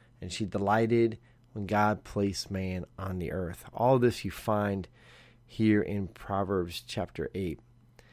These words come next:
And how awesome is this chapter as it talks about those who seek wisdom, what you're gonna find when you seek her, that she will be found,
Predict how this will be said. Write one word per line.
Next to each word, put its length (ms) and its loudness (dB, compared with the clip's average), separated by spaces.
And 300 -2
how 200 2
awesome 520 2
is 160 -2
this 160 -4
chapter 380 0
as 120 0
it 120 -4
talks 320 -2
about 300 0
those 260 2
who 100 -4
seek 400 -2
wisdom, 640 2
what 200 2
you're 180 4
gonna 220 2
find 480 2
when 160 2
you 80 -2
seek 300 -2
her, 200 2
that 120 -2
she 160 -4
will 240 2
be 100 0
found, 460 -2